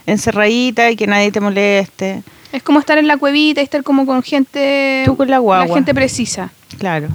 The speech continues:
Speaker 1: entonces
Speaker 2: Entonces no hemos querido abrir un poco la puerta. La abrimos la otra vez para la Paloma, pero con la Paloma ya te, la conocíamos ahí.
Speaker 1: Sí, también tiene, tiene un hijo, comprende más,
Speaker 2: La
Speaker 1: así que
Speaker 2: fraternidad de la,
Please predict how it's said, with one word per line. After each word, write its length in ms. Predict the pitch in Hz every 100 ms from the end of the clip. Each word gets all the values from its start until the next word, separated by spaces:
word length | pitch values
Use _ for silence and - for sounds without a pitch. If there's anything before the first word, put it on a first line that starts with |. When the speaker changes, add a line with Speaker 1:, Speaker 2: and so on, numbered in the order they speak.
| - 196
Speaker 1:
entonces 340 | 190 220 247
Speaker 2:
Entonces 340 | 226 226 254 269
no 80 |
hemos 140 | 269 262
querido 260 | 262 262
abrir 240 | 277 277 285
un 80 | 277
poco 260 | 302 285
la 100 | 285
puerta. 300 | 277 294 311
La 100 | 277
abrimos 240 | 269 302 339
la 60 |
otra 140 | 294 302
vez 60 |
para 140 | 339 302
la 20 |
Paloma, 380 | 277 302 339 330
pero 140 | 311
con 100 | 269
la 80 | 269
Paloma 280 | 262 269 277
ya 400 | 269 277 277 269
te, 60 | 262
la 140 | 262 254
conocíamos 680 | 240 220 240 233 240 226 226
ahí. 180 | 233 226 _ _ - 185
Speaker 1:
Sí, 420 | - 240 233 240
también 320 | 226 214 220
tiene, 280 | 214 233 233 226 220 -
tiene 220 | 240 220
un 120 | 233
hijo, 840 | 262 262 254 - 247 240 240 240 226 202 226 202 214 -
comprende 480 | 226 220 226 233 226
más, 540 | 226 233 233 233 -
Speaker 2:
La 100 | 226
Speaker 1:
así 80 | 220
que 60 | 233
Speaker 2:
fraternidad 440 | 220 226 220 247
de 60 | 269
la, 400 | 269 262 240 233